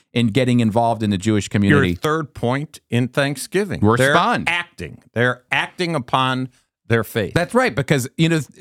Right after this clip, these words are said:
Speaker 1: God doesn't demand us to be thankful. In the, he doesn't say, "Be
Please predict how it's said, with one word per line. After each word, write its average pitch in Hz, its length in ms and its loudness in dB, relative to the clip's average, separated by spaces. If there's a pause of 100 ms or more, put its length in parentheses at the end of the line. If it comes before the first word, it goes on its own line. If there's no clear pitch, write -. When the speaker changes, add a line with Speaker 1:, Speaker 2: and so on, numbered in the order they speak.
Speaker 1:
God 156 340 0
doesn't 160 360 -2
demand 120 480 2
us 123 220 -2
to - 100 -2
be 139 200 2
thankful. 147 440 -2
In 131 120 4
the, 131 200 0
he 120 220 -2
doesn't 151 280 0
say, 131 180 0
"Be 156 580 -2